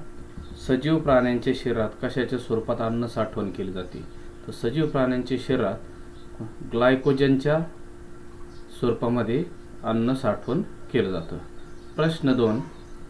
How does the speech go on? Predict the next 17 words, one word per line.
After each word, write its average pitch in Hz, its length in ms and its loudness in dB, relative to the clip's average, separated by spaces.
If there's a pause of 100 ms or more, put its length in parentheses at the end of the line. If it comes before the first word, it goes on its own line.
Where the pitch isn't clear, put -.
(260)
कशासाठी 147 640 2 (120)
फॉलिक 135 360 4
ॲसिड, 123 380 4 (880)
फॉलिक, 117 240 -4
फॉलिक 127 480 4
ॲसिडची 131 420 2
आवश्यकता 117 440 0
असते? - 500 -6 (300)
तर 117 80 -4
फॉलिक 127 400 2
ॲसिडची 131 720 2
आवश्यकता 113 440 -2
ही 101 120 -4
पेशी 131 480 4
विभाजन 110 360 4 (540)
व 131 200 2
परिपक्वतासाठी 139 1300 0